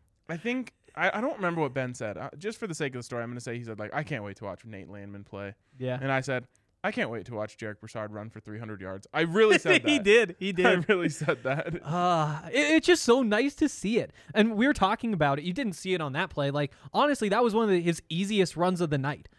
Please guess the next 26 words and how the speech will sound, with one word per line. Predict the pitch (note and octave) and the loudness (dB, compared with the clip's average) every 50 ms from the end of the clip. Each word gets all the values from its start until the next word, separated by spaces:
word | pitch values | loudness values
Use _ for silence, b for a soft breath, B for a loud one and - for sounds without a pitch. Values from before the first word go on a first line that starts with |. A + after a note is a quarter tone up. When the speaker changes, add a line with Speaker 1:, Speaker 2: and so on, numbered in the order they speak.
| _ _ - | _ _ -4
Speaker 1:
Like, | D#3 E3 D3+ | -2 2 4
the | F3 | 4
offensive | F#3+ G#3 A#3+ A#3+ - A#3+ G3+ G3+ F#3 E3 | 6 6 6 4 4 2 2 2 2 2
line | F3 F#3 F3+ D#3 D3 C3+ | 2 2 2 2 0 0
just | C#3 C3 - - _ _ _ _ _ _ _ _ _ | -2 -4 -4 -10 _ _ _ _ _ _ _ _ _
parted | - - C#4+ C4+ C4 C4 B3+ A#3+ | 2 6 8 8 8 8 6 6
everything, | B3 A#3+ A3+ A3+ A3 - A3 A3 A3 G3 | 4 4 2 0 0 0 0 0 2 0
and | E3+ D3+ | -2 -4
he | - - G3+ G#3 G#3 | -4 -4 -4 -4 -4
took | - - - G#3 G3+ - | -4 2 2 4 4 4
advantage, | G3+ E3+ F3 E3+ E3+ E3+ D#3+ D#3 D3 C3+ b b b b b b | 0 0 0 -2 -2 -2 -4 -4 -6 -8 b b b b b b
um, | D#3 D#3 D3+ D#3+ | 0 2 4 4
which, | G#3+ C#4+ - - - | 4 2 2 -2 -2
you | F#3 | -2
know, | G3 A#3+ - - | -2 -2 -2 -4
to | - A3 A3+ | -2 -2 -2
his | A3+ - | -2 0
credit, | - B3 A3+ G#3+ G3 | 0 2 2 2 0
he | F#3+ | 0
did | F#3+ E3 F#3 D3+ C3 | 0 0 0 -2 -2
it. | F2 b b b b b b E3 | -8 b b b b b b -2
But | - B3 - - | 0 0 4 6
there | B3+ B3 | 8 8
were | A#3 - | 8 6
plenty | - - A#3+ D4+ E4 D#4+ | 4 0 0 2 2 2
of | G#3+ D3 | 2 0